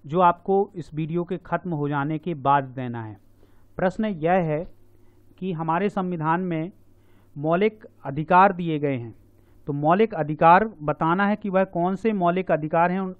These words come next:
मौलिक अधिकारों का नाम लिखना है आपको, कमेंट करके बताना है। प्यारे दोस्तों, अगर आपने अभी तक आपके अपने YouTube चैनल स्टडी कर को सब्सक्राइब नहीं किया तो सब्सक्राइब कर लें,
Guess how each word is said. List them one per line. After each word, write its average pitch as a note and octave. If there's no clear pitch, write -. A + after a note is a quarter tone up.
मौलिक F3+
अधिकारों D#3+
का G3+
नाम D#3
लिखना E3+
है D#3+
आपको, D3
कमेंट C3
करके C#3
बताना A2+
है। G#2+
प्यारे E3
दोस्तों, A3
अगर F#3+
आपने G3
अभी D#3+
तक F#3+
आपके F3+
अपने G3
YouTube G3
चैनल F3+
स्टडी G#3
कर F#3+
को F#3+
सब्सक्राइब F3
नहीं F3
किया F3+
तो D#3
सब्सक्राइब D#3
कर E3
लें, F3